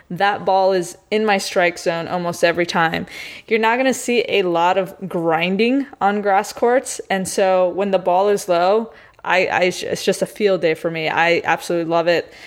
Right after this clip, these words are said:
Uh, Nottingham is happening right now, which is the W T A tournament. And last year I came from qualies, made quarters. So I, anytime you, you mention grass, I'm all about it. Um, really sad to be missing it this year, but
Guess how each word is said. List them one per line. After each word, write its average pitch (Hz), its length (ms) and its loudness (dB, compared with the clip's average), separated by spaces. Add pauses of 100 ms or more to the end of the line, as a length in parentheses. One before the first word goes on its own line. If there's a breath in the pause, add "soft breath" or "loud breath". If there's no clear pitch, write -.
(200 loud breath)
Uh, 165 320 2
Nottingham 196 560 0
is 170 80 -10
happening 170 400 -2
right 165 220 0
now, 170 300 2
which 170 180 -4
is 170 160 -4
the 170 80 -2
W 175 240 0
T 175 160 -4
A 170 100 -2
tournament. 170 540 -6
And 170 180 -10
last 170 320 0
year 175 220 2
I 160 40 0
came 180 220 -4
from 170 160 -6
qualies, 165 560 2
made 165 240 -6
quarters. 165 560 2
So 170 220 0 (480 loud breath)
I, 202 300 0
anytime 277 580 0
you, 247 180 0
you 208 140 -4
mention 226 400 0
grass, 190 400 0
I'm 170 140 -2
all 175 120 2
about 160 320 2
it. 160 240 -2
Um, 165 280 -4
really 208 340 0
sad 208 360 0
to 226 80 0
be 190 140 2
missing 185 320 -2
it 160 160 -6
this 170 220 -2
year, 160 300 2
but 160 300 0